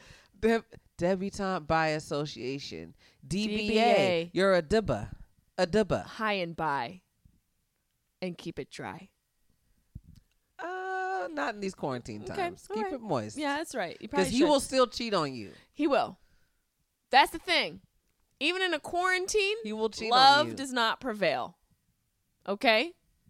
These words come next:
Speaker 2: Times are hard, and
Speaker 1: No.
Speaker 2: so is your husband.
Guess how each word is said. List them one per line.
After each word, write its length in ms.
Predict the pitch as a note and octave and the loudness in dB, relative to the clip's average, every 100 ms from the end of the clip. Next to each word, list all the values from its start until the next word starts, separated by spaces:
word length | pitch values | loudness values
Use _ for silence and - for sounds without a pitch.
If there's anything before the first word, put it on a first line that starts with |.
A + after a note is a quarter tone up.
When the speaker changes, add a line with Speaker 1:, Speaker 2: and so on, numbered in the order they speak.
| - - | -18 -8
Speaker 2:
Times 360 | C4+ G#3+ C4+ | -2 -2 0
are 120 | E4 E4 | 0 2
hard, 420 | C4 A3 B3 D#4+ _ _ - | 4 4 2 -4 _ _ -10
and 140 | A3+ | -6
Speaker 1:
No. 60 | C#4 | 0
Speaker 2:
so 180 | G3 | 2
is 120 | G#3 A3+ | 2 0
your 120 | A3+ | 0
husband. 540 | F#3 G#3 D3+ B2+ - | 0 -2 -8 -10 -14